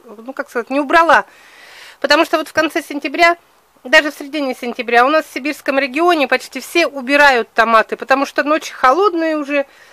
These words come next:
и уже два заморозка у нас было. Но я не убрала, конечно, не потому, что я мечтала вот их вырастить еще до, до октября и до ноября. О, смотрите, о, куда ушла.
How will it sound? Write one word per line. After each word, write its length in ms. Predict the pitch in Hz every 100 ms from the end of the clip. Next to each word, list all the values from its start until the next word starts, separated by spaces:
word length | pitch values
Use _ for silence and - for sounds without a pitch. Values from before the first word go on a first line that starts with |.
| - _ -
и 100 | 277
уже 200 | 277 262
два 220 | 254 254
заморозка 680 | 330 370 359 320 311 - 277
у 60 |
нас 200 | 269 262
было. 400 | 247 269 254 233 _ - _ -
Но 80 | 294
я 180 | 320
не 100 | 320
убрала, 400 | 311 294 320 311
конечно, 440 | 294 320 339 330 285
не 140 | 269
потому, 340 | 277 277 277 285
что 160 | -
я 220 | 262 254 - _
мечтала 540 | 269 - - 285 269 240
вот 180 | 233
их 140 | 247 -
вырастить 640 | 262 339 320 - 247 -
еще 320 | 269 - 277
до, 200 | 220 233 - 226
до 180 | 233 262
октября 540 | - 247 247 311 302
и 60 | 262
до 120 | 240
ноября. 500 | 233 240 247 285 269
О, 280 | 285 294 277
смотрите, 540 | - 247 240 233 - 190 _ _ _ _ _
о, 120 | 220 226
куда 280 | 233 214
ушла. 300 | 214 - 202